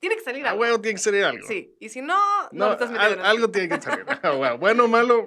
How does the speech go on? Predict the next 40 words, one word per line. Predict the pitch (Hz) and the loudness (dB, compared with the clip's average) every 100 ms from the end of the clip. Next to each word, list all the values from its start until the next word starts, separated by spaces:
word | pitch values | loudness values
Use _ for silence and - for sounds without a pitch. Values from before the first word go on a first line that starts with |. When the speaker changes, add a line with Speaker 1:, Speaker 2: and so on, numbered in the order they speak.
| 139 | -6
Speaker 2:
vale | 123 143 | -4 -2
Speaker 1:
Sí. | 156 | 0
Speaker 2:
madre. | 135 113 101 | 0 0 -4
Tiene | 160 165 | -4 -4
que | 160 | 0
salir | 151 127 | 0 0
algo. | 98 98 | -4 -6
Speaker 1:
Entonces, | - 226 277 277 302 - _ _ | -12 -10 -10 -12 -16 -18 _ _
yo | 208 240 | -10 -6
decía, | 240 240 240 | -6 -6 -12
"Bueno, | 269 285 269 262 | -10 -10 -12 -14
calabazas, | 233 233 254 262 269 262 269 262 | -12 -10 -8 -8 -10 -14 -18 -14
bueno, | 277 269 254 | -16 -14 -16
no, | 254 269 269 262 _ | -16 -16 -16 -18 _
bueno". | 285 269 247 _ _ _ _ _ | -16 -16 -20 _ _ _ _ _
Y | 311 | -12
un | 427 | -10
día, | 403 330 349 - _ | -2 0 0 -4 _
ya | 233 254 | -4 -4
sabes, | 233 - 202 _ | -4 -14 _ _
pues, | - | -18
mientras | 240 247 247 262 254 | -8 -8 -4 -6 -4
que | 254 | -6
emprendía | 247 269 269 302 | -2 -4 -4 -6
o | |
no, | 311 240 247 240 | -4 -4 -4 -8
pues, | 190 | -16
yo | 208 | -10
iba | 214 214 | -8 -8
a | 214 | -10
hacer | 196 185 | -10 -16
ejercicio | 175 170 190 180 | -18 -20 -20 -18
todo | 190 | -18
el | 196 | -16
día, | 240 240 240 233 220 | -16 -10 -8 -6 -8
o | 180 | -10
al | - 113 147 | -14 -14 -16
spa, | - - 240 233 226 | -16 -8 -6 -4 -6
o | |
así, | - - - | -8 -16 -20